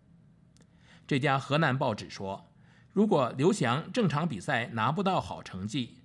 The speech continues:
他的广告效应、商业价值可能会受到太大的影响。相反，如果是因为伤病，其广告效应、商业价值可能不降反升。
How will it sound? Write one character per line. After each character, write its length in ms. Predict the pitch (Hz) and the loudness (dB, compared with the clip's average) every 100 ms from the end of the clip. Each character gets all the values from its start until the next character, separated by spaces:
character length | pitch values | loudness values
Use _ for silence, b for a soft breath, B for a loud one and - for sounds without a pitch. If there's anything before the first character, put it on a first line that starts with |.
| b b b | b b b
他 140 | 151 | -2
的 120 | 139 131 | 0 0
广 280 | 113 98 | -2 -2
告 180 | 113 165 | 0 0
效 300 | 127 202 135 | 2 0 0
应、 220 | 107 87 - b | -2 -6 -12 b
商 300 | - 202 196 | -4 0 4
业 160 | 202 131 | 4 2
价 260 | - 151 101 | 0 0 -2
值 320 | 92 85 - b b | -6 -14 -16 b b
可 160 | - 117 | -4 -2
能 160 | 113 | 0
会 160 | 123 123 | 0 -2
受 240 | - 139 | 0 -2
到 340 | 123 110 98 - | 0 -2 -4 -10
太 260 | - 175 107 | -2 0 0
大 220 | 143 120 | 2 0
的 100 | 92 | 0
影 220 | 85 98 | -8 -8
响。 280 | 110 90 - _ B B B B - | -6 -10 -12 _ B B B B -6
相 240 | 151 143 | -2 0
反， 300 | 120 87 - b b | 0 -4 -12 b b
如 140 | 160 | 2
果 140 | 180 143 | 4 2
是 160 | 147 | 0
因 180 | 143 175 | 0 2
为 200 | 127 151 | 2 0
伤 340 | - 196 190 | 0 0 2
病， 300 | 202 208 - - b b | 2 0 -2 -14 b b
其 260 | - 110 113 | -10 -4 -2
广 240 | 117 98 | -2 -2
告 240 | 104 127 110 | 0 0 0
效 260 | - 135 | 0 0
应、 280 | 110 101 90 - - | 0 -4 -6 -16 -8
商 260 | - 135 | -2 0
业 160 | 139 104 | 0 0
价 220 | 170 113 | 0 0
值 320 | - 92 95 - b | -2 -10 -12 -16 b
可 140 | - 117 | -6 -2
能 280 | 110 127 - | -2 -4 -6
不 200 | 113 151 | -4 -2
降 300 | 202 170 - - | 0 -2 -4 -12
反 220 | - - | -12 -10
升。 300 | - 139 156 | -6 -4 -4